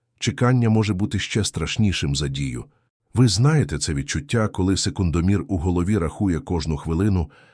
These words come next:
а ти дивишся у вікно, прислухаючись до найменшого звуку?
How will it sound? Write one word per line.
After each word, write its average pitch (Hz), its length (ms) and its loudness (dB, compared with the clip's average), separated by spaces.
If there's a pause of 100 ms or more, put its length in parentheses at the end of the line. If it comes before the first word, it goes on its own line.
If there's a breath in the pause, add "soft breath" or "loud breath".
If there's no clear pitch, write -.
(220 soft breath)
а 76 100 -4
ти 104 140 2
дивишся 107 460 0
у 90 80 0
вікно, 104 440 0 (500 soft breath)
прислухаючись 95 760 0
до 87 120 0
найменшого 90 600 0
звуку? 80 500 -4